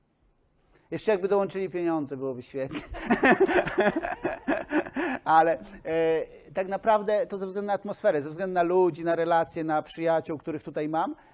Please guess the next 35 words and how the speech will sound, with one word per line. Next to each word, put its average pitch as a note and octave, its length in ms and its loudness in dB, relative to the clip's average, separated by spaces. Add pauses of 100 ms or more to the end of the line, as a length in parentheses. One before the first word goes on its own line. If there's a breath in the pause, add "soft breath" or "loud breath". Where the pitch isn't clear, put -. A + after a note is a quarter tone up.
(120 soft breath)
E, E3 220 -2
i G3 180 -8
wielu B3+ 280 2
ludzi, G3 600 2 (280 soft breath)
e, D#3 400 -4
przyjeżdża A3+ 480 -2
tutaj, G#3 200 -2
to G3 280 0 (100)
wiecie, F3 260 0 (400)
jak F3 160 -6
Kamil G3 260 2
kiedyś F3+ 240 0
robił F#3+ 240 2
ankietę, F#3 380 0
główny F#3+ 280 -2
problem F#3+ 300 -2
w F3 40 -2
Asbiro F3+ 360 -2
jaki F3+ 260 0
jest? A3+ 300 -4 (140 soft breath)
Że F3+ 140 -4
studia G#3+ 360 -4
się - 160 -6
kończą. B2 480 -2 (320 soft breath)
I E3+ 60 -6
ludzie F#3 180 -4
wymyślili, G3 340 -8
co A#3 160 2
robić, A3 400 4
żeby G3 180 -2
studiować G#3 520 0
tu G3 100 -6
w F#3 60 -6
nieskończoność, G#3 880 0
tak? D#3 300 -8